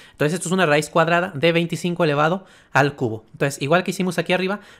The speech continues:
primero calculamos la raíz de veinticinco y luego la vamos a elevar al cubo. La otra manera sería primero elevar veinticinco al cubo, que nos va a dar un número muy grande, y luego calcular la raíz cuadrada de esa cantidad. Pero conviene mejor de esta manera.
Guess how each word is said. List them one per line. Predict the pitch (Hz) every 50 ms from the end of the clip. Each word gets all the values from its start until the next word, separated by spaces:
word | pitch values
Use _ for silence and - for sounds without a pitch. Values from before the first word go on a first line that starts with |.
| _ _
primero | - 185 208 214 190 175 170 202 202 -
calculamos | - 151 147 - 165 156 147 147 156 156
la | 139 120
raíz | 120 120 113 110 110 110 110 113
de | 123 135
veinticinco | 139 139 139 170 160 - 208 208 190 - 214 262 - - _ _ _ _ _ _ _ _ _ _ _ -
y | 131 131
luego | 139 147 156
la | 147 127
vamos | 127 127 139 -
a | 135
elevar | 110 110 113 113 123
al | 127 120 -
cubo. | - 185 185 135 110 113 - _ _ -
La | 127
otra | 127 - 151
manera | 143 135 135 135 131
sería | - 127 123 120 107 -
primero | - 104 101 104 117 131
elevar | 135 127 117 131 131
veinticinco | 127 113 - 120 - - 117 - 135
al | 123 -
cubo, | - 180 131 - - - - - _
que | - 120
nos | 107 110 107
va | 123
a | 135
dar | 135 131
un | 135
número | 147 143 135 117 117
muy | 139 156
grande, | 160 170 170 170 185 202 -
y | 127 120
luego | 127 135 135 -
calcular | 120 110 - - 117 113 120
la | 123 127
raíz | 123 120 117 113 -
cuadrada | - 131 127 120 123 120 127 123
de | 120
esa | 110 - - 117
cantidad. | - 113 101 - 113 107 - - - _ -
Pero | 120 117 113
conviene | - 120 135 143 143 135
mejor | 131 117 - 139 123
de | 113 107
esta | 107 - 135
manera. | 135 147 180 202 - -